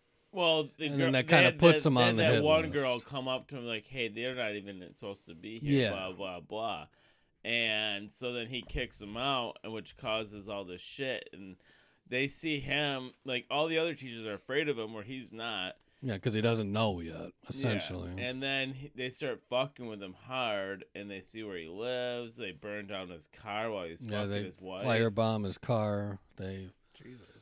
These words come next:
Speaker 2: literally, he's giving a, a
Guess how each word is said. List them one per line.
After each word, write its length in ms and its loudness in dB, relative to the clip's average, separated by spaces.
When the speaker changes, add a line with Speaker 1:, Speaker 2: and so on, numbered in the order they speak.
Speaker 2:
literally, 380 6
he's 220 6
giving 400 8
a, 400 4
a 300 0